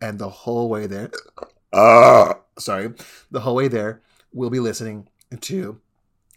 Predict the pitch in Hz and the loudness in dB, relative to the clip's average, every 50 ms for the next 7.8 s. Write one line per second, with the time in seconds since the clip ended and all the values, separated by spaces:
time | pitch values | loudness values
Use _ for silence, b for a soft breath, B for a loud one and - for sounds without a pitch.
0 | - 131 127 123 123 120 110 110 104 101 131 117 147 143 - 127 120 131 131 120 | -6 -6 -4 -2 -2 -2 -2 -4 -6 -6 -6 -8 -8 -6 -4 -2 -2 -2 -2 -4
1 | - 160 143 139 139 139 - _ _ _ _ _ _ 107 110 113 107 104 101 104 | -4 -4 -2 -2 -2 -4 -8 _ _ _ _ _ _ -14 -12 -10 -8 -6 -6 -6
2 | 95 95 98 104 - - 123 110 113 110 - 120 - 127 127 123 - - 104 101 | -8 -8 -12 -12 -12 -10 -8 -8 -8 -8 -10 -10 -10 -10 -10 -10 -10 -10 -12 -10
3 | - 107 101 101 98 - - - B B B B B B B B B 120 123 120 | -10 -12 -12 -12 -14 -16 -18 -20 B B B B B B B B B -4 0 0
4 | 120 120 117 113 113 - - 147 120 120 120 117 117 117 120 127 _ - 117 113 | 2 2 2 0 -4 -8 -12 -12 -8 -6 -6 -4 -4 -6 -6 -6 _ -2 0 0
5 | 110 107 107 107 107 107 110 110 _ - 123 117 110 107 104 104 101 101 104 107 | 0 0 0 -2 -4 -6 -6 -8 _ -8 -6 -6 -6 -6 -8 -12 -14 -16 -18 -20
6 | _ _ _ - - 143 123 113 107 101 107 113 135 151 - - - _ _ _ | _ _ _ -12 -10 -8 -8 -8 -8 -6 -4 -4 -4 -6 -8 -18 -20 _ _ _
7 | _ _ _ _ 113 123 117 113 107 101 98 98 107 127 135 135 | _ _ _ _ -6 -6 -6 -6 -6 -8 -10 -10 -8 -10 -10 -12